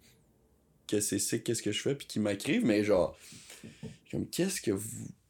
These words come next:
co-, c'est où que vous voyez ça, genre, que je fais ça ? Il y a une fille qui veut que je fasse des, ses t-shirts, que je fasse les designs de ses t-shirts pour son équipage de voiliers. Elle a un équipage, puis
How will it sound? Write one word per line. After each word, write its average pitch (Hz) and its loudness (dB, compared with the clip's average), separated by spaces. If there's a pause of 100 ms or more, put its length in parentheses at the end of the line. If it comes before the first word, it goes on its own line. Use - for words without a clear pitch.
co-, 120 6
c'est - 4
où 185 8
que 151 2
vous 113 -2
voyez 98 8
ça, 117 4
genre, 95 0
que - -2
je - -8
fais 80 0
ça ? - -2 (520)
Il - -2
y - 4
a - 6
une 98 2
fille 143 6
qui 107 -2
veut 113 6
que 110 4
je - 0
fasse 113 4
des, 101 2
ses 98 -2
t-shirts, 113 4
que 101 0
je - -2
fasse - 4
les 101 4
designs 107 4
de 110 4
ses 107 -4
t-shirts 107 -2
pour 95 -2 (1160)
son 98 0
équipage 113 2
de 104 6
voiliers. 98 2 (1800)
Elle 98 4
a - 6
un 104 6
équipage, 107 4
puis 101 -2